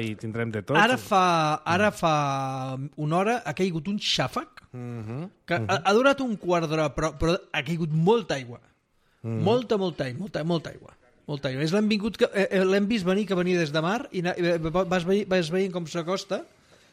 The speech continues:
Speaker 2: perquè veus la, la d'allò mar i
Speaker 1: <coughs>
Speaker 2: buf!
Speaker 1: Aquí, aquesta terra de, de la Garrotxa és ben curiosa, perquè, per cert, em van fer una foto, em van donar un dibuix, bueno,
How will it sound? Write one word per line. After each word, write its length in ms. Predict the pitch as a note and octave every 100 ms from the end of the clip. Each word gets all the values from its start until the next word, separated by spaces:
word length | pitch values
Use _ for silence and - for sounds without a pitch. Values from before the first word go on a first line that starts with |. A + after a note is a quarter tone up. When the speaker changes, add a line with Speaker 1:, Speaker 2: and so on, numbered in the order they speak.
| _ -
Speaker 2:
perquè 200 | D#3+ D#3
veus 160 | D#3+ D#3
la, 200 | E3 D#3+
la 120 | E3
d'allò 180 | D#3+ E3
mar 160 | G#3 A#3+ G#3+
i 80 |
Speaker 1:
<coughs> 220 | C3 G2+ D3+
Speaker 2:
buf! 320 | G#3+ - - _ _ _ - - - -
Speaker 1:
Aquí, 240 | A#2 B2 D3+ -
aquesta 320 | A#2 C3 D3
terra 320 | C3+ B2 D3
de, 240 | B2+ G2+
de 140 | G2+ G#2
la 140 | G#2 G2+
Garrotxa 460 | G2+ A2 A2 C#3
és 140 | B2+ A2
ben 240 | A2 G2+
curiosa, 540 | F#2+ G#2 G2 G2 G2 D3+ _ - - - - -
perquè, 640 | G#2+ F#2 A2 G#2+ G#2 G2+
per 120 | F2+ G2+
cert, 180 | C3+ B2
em 60 |
van 160 | B2 C3+
fer 100 | D3
una 160 | C#3 B2
foto, 400 | - B2+ C3 B2 A#2
em 80 | A#2
van 220 | C3 D3
donar 180 | C3+ C#3 C3
un 80 |
dibuix, 360 | A#2+ A2 A#2+ A#2+
bueno, 280 | B2+ A#2 A#2+